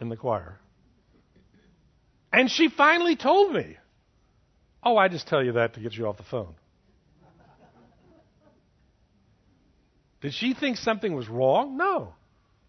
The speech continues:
She had a goal. That was to get me off the phone. And that's what it took to get me off. And that was it. Now, we wouldn't do that, right? Our lips are deceiving. The venom of asp is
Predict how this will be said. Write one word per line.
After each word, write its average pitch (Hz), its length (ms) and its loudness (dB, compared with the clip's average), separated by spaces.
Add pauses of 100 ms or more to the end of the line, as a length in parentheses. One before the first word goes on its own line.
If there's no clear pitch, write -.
(580)
She 139 220 -8
had 156 140 2
a 220 60 -4
goal. 135 320 -4
That 120 100 -8
was 120 120 -12
to 131 60 -12
get 143 120 -10
me 143 80 -4
off 151 160 -2
the 196 80 -14
phone. 113 320 -10 (280)
And 117 140 -6
that's 117 160 -2
what 135 100 -6
it - 80 -16
took 127 160 -6
to - 80 -16
get 147 80 -10
me 131 80 -8
off. 139 120 -12
And 143 120 -2
that 131 140 0
was 180 160 -12
it. 349 220 -4 (1500)
Now, 147 240 -2
we 151 180 -2
wouldn't 123 300 -4
do 156 200 -4
that, 95 220 -8
right? 101 300 -6 (2500)
Our 117 160 -2
lips 151 380 -6
are 165 100 -8
deceiving. 101 840 -10 (500)
The 131 100 -2
venom 214 420 2
of 202 240 0
asp 175 480 0 (160)
is 123 220 -6